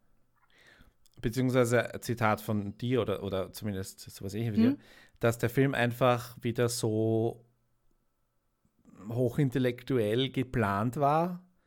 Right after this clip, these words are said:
Speaker 1: Ja, also mein übliches Hirnwichserei finde ich jetzt hier nicht passend.
Speaker 2: <laughs>
Speaker 1: Also das, das würde ich jetzt nicht sagen, aber jetzt auf
Speaker 2: Nein.
Speaker 1: jeden Fall, er will einfach zu gescheit sein.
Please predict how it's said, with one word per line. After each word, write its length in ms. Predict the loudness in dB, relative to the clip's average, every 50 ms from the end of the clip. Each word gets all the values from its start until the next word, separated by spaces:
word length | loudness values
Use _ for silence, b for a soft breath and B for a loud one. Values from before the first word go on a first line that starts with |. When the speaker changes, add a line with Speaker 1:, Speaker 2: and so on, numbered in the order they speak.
| _ _ _ _ _ _ _ _ _ _ _ _ _ _ -16 -8 -4
Speaker 1:
Ja, 220 | 0 2 2 2 2
also 360 | 0 -4 -4 -4 -4 -2 -2
mein 360 | -4 -2 -2 0 0 0 -2 -2
übliches 460 | -2 0 2 0 0 0 -2 -4 0
Hirnwichserei 920 | 4 4 4 4 4 2 -2 -4 0 2 2 4 4 4 4 6 4 4 2
finde 240 | 2 0 0 2
ich 60 | 2 2
jetzt 140 | 2 2 4
hier 100 | 4 4
nicht 240 | 2 2 0 0 2
passend. 720 | 4 4 4 2 2 2 2 4 4 4 2 0 -2 -6
Speaker 2:
<laughs> 60 | -4 -2
Speaker 1:
Also 180 | 0 0 0 0
das, 300 | 0 0 0 0 -4 B B B B B B B
das 180 | -2 -2 0 2
würde 160 | 2 2 2
ich 60 | 2
jetzt 180 | -2 -2 0 0
nicht 260 | 0 2 0 0 -2
sagen, 380 | 2 2 4 4 4 2 2 2
aber 140 | 4 4 4
jetzt 120 | 2 2
auf 60 | -2 0
Speaker 2:
Nein. 80 | 0
Speaker 1:
jeden 160 | 0 0 2
Fall, 260 | 4 6 6 6 4 B B B B B B
er 180 | B -2 2 4
will 140 | 4 2 4
einfach 380 | 2 0 0 0 -4 -6 -6
zu 180 | -4 -4 -4 -4
gescheit 420 | -4 -4 -2 0 0 0 0 -2
sein. 420 | -4 -2 -2 -2 -2 -4 -6 -8